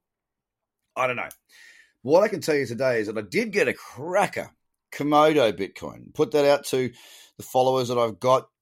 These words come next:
um, out there in, uh, on my subscription service, so they all have seen that. I was on the scan this morning as well, for those that picked up on that on live trading floor. But, um,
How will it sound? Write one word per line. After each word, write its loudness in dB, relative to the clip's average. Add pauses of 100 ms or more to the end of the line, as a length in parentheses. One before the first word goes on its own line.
(160)
um, -4
out -6
there 2
in, -6
uh, -2
on -6
my -4
subscription -8
service, -4
so -12
they -4
all 0
have -4
seen -6
that. -2
I 0
was -4
on -2
the -6
scan -2
this -8
morning -6
as -12
well, -2 (380)
for -18
those -2
that -16
picked -8
up -2
on -4
that -4
on -6
live -2
trading -4
floor. -6 (840)
But, -8
um, -4